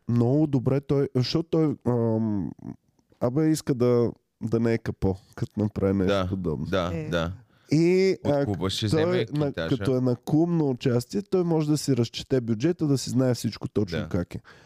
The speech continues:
Speaker 1: А като си в зала и ако го направиш така, както той го иска, защото той е п-, малко перфекционист. Той иска всичко да бъде
Speaker 3: Е, той е девичка,
Speaker 1: наистина
Speaker 3: нормално.
Speaker 1: Така ли?
Speaker 3: Да.
Speaker 1: А, иска всичко да стане както трябва, защото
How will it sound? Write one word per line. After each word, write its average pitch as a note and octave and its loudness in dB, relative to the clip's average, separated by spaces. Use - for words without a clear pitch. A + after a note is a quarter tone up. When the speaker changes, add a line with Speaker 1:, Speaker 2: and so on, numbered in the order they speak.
Speaker 1:
А - -4
като - -8
си - -4
в G2 0
зала C#3+ 2
и A2 2
ако G#2 -6
го G#2+ 0
направиш G#2 0
така, D#3+ -2
както - -4
той C3 0
го C3+ 2
иска, - -2
защото C#3 0
той D#3+ 2
е D#3+ 2
п-, - -10
малко B2+ 0
перфекционист. G2+ -2
Той B2 2
иска D#3 -2
всичко D3 -4
да D3 0
бъде C3+ 0
Speaker 3:
Е, - -2
той - -4
е G2 -2
девичка, A#2+ 0
Speaker 1:
наистина C#3+ 0
Speaker 3:
нормално. F3+ -6
Speaker 1:
Така G#2+ 0
ли? B2+ 2
Speaker 3:
Да. F3 -6
Speaker 1:
А, A2 2
иска B2+ 0
всичко D3+ -2
да C3+ 4
стане B2+ 0
както B2 -2
трябва, G#2+ 2
защото C#3 0